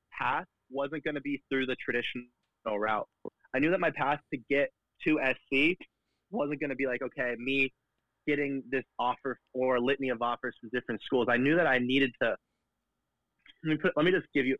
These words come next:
call a spade a spade. I, I was here, I needed to be at point,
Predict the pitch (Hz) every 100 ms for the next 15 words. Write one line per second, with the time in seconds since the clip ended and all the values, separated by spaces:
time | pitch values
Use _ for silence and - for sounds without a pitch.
0 | - 127 113 - 113 110 - 110 104 120
1 | 160 - 139 170 151 - 170 208 202 147
2 | 151 147 139 135 135 131 - 131